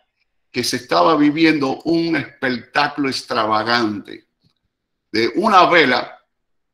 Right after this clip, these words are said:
que no podía ser cuestionada.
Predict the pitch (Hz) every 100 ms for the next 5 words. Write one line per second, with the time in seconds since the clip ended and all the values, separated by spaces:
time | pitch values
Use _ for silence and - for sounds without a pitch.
0 | _ - 131 120 92 - _ _ _ _
1 | - 117 131 180 214 180 160 165 170 151
2 | - 151 131 117 - _ 147 135 - -
3 | 151 135 131 131 143 160 170 135 120 -
4 | - - _